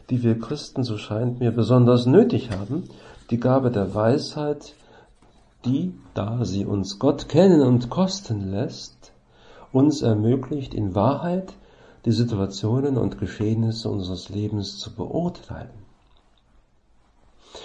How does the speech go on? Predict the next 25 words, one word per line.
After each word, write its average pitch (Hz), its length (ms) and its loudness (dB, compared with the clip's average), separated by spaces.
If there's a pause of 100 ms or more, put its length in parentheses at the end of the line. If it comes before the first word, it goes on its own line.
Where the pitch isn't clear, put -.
(320)
Nun 156 180 10
aber, 123 220 6
Erkenntnis 139 580 0
ist 131 180 -8
nicht 127 200 -4
nur 98 300 0
Wissen, 165 480 2 (380)
Wissen 131 300 2
alleine 98 380 -2
hilft 127 440 -2 (120)
nichts, - 800 -2 (340)
wenn 117 260 6
das 117 220 0
nicht 117 400 -4
dann 104 300 -2
in 117 160 0
eine 101 180 0
konkrete 107 760 -4 (300)
Umsetzung 98 880 -4
im 107 180 -4
Alltag 95 640 -4
oder 90 280 -10
wo 95 120 -6
auch 87 180 -8
immer, 101 380 -2